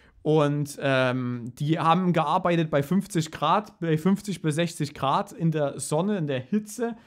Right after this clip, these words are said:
äh, und das fünfzehn Stunden lang. Und da stirbst du. Das, das hält ein Körper halt nicht aus. Ja.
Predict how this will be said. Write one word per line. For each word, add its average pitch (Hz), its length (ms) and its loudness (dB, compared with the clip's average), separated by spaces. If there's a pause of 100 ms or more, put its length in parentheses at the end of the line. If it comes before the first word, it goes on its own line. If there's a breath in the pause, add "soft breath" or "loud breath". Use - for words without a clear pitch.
(200 loud breath)
äh, - 100 -4
und 156 240 0
das 151 140 -2
fünfzehn 190 320 2
Stunden 165 340 -2
lang. 117 220 -4
Und 127 160 -4
da 131 60 2
stirbst 165 340 0
du. 127 80 -4
Das, 127 240 -6
das 139 180 -2
hält 156 240 0
ein 143 160 0
Körper 151 240 -2
halt 135 160 -2
nicht 139 160 -6
aus. 131 240 -10 (560 soft breath)
Ja. 131 260 -8